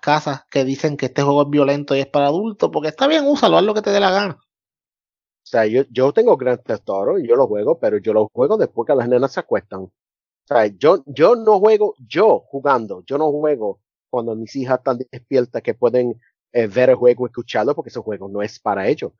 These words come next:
Speaker 2: Mucho menos voy a dejar que ellos lo juegan, tú sabes. Entonces, vienen y los padres y permiten que los nenes juegan. Ahora, siempre, sí, si hay una tienda que lo que quiere vender el juego y, y lo vende como quiera, pues eso es malo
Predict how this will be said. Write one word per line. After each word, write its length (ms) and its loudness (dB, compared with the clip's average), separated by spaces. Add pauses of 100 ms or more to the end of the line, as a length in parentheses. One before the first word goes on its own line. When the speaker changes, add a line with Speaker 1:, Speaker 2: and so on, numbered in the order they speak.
(280)
Speaker 2:
Mucho 400 2
menos 500 2
voy 160 4
a 40 2
dejar 680 -2
que 240 -2
ellos 220 2
lo 140 -2
juegan, 420 -8 (320)
tú 100 -10
sabes. 320 -10
Entonces, 540 0
vienen 880 2
y 100 0
los 160 4
padres 460 2
y 120 -4
permiten 600 -2
que 100 -4
los 140 0
nenes 240 2
juegan. 420 -2 (300)
Ahora, 220 6
siempre, 520 -2 (260)
sí, 340 -8
si 180 -4
hay 180 2
una 220 2
tienda 340 0
que 80 -6
lo 80 0
que 120 -12
quiere 260 -2
vender 260 -2
el 80 0
juego 400 2
y, 220 -6
y 100 -6
lo 140 6
vende 240 2
como 200 -6
quiera, 400 -2 (140)
pues 180 0
eso 180 -2
es 100 -2
malo 440 2